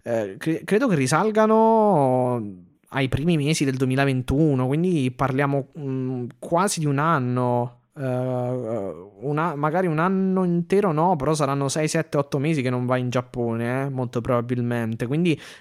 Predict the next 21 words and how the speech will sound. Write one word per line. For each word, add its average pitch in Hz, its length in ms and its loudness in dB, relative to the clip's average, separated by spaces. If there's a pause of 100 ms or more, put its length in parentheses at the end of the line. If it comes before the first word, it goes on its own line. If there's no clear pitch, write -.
(120)
io, 180 240 0
a 147 120 0
me 165 180 4
lui 202 240 4
dà 165 480 4 (160)
la, 135 300 2
la 135 120 2
percezione 160 920 -2 (240)
che - 140 -4
voglia 143 400 4
comunque, 143 800 -2 (300)
ehm, 131 880 -2 (500)
eh, 147 60 -4
appunto 139 680 0
lavorare 147 360 4
più 175 440 4
in 165 80 6
America. 135 720 2
Poi 147 140 0
fondamentalmente 143 760 -2
lui 131 420 0